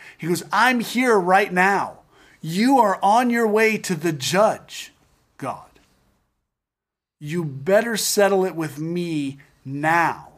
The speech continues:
Because when we get to the judge, it's too late. You will be convicted and turned over and thrown into jail now. Some of you are gonna go, "Well, it says you'll stay in there till you've paid every last cent. So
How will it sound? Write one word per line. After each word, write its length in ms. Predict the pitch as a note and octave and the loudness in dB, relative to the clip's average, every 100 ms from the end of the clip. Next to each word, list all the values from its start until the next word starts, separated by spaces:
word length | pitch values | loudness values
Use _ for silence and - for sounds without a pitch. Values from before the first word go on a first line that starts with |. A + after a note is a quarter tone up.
| _ _ _ _ _ _ | _ _ _ _ _ _
Because 280 | D3 E3 D#3 | -6 -4 0
when 160 | E3+ | 0
we 120 | E3 | 0
get 280 | C#3+ E3 F3+ | -2 -4 -2
to 100 | G#3 | -2
the 160 | G3 F#3+ | 0 0
judge, 720 | C3+ D#3 D#3 G3 B3+ F#3 - _ _ _ _ _ | -2 0 2 2 -4 -12 -16 _ _ _ _ _
it's 360 | F#3 F3+ - - | -4 -4 -6 -8
too 340 | - - G#3 | -10 -6 -6
late. 560 | F3+ F3+ D#3+ - - _ _ _ _ _ _ _ _ - | -4 -6 -6 -14 -20 _ _ _ _ _ _ _ _ -10
You 180 | E3 | -6
will 300 | E3+ D#3 F3+ | -2 2 2
be 200 | F3+ F#3 | 2 -2
convicted 680 | - E3 D#3+ E3+ - C#3+ C#3+ | -6 -6 -4 -6 -6 -8 -8
and 240 | D3 C3+ | -10 -14
turned 280 | C3+ D#3 D3+ | -8 -6 -4
over 220 | C#3+ C#3 | -4 -4
and 160 | C3+ B2+ | -8 -10
thrown 200 | C3 B2+ | -12 -12
into 200 | A#2+ A#2 | -12 -14
jail 420 | A#2 B2 F#2+ F#2 _ _ _ _ _ | -14 -14 -14 -20 _ _ _ _ _
now. 440 | B2 A#2+ F#2+ - _ | -12 -10 -10 -14 _
Some 260 | - E3 F3 | -8 -4 -2
of 100 | F3 | 0
you 60 | |
are 40 | D#3+ | 0
gonna 140 | D#3 | 0
go, 140 | D3+ | -2
"Well, 160 | C#3+ E3 | 0 -2
it 60 | D#3 | -2
says 320 | - F#3+ F#3 - - | 0 0 -2 -10 -14
you'll 240 | D#3+ F#3 F3+ | 0 2 2
stay 280 | - F#3 F3+ | 2 4 4
in 120 | F3+ | 4
there 160 | F3+ | 2
till 160 | D#3+ F3+ | 2 -2
you've 180 | E3+ E3+ | -2 -2
paid 220 | F3+ F3 | 0 0
every 180 | E3+ E3+ | 0 2
last 300 | E3 D#3+ - | 2 2 0
cent. 240 | A3+ F3+ | 0 0
So 240 | - F3 | 0 0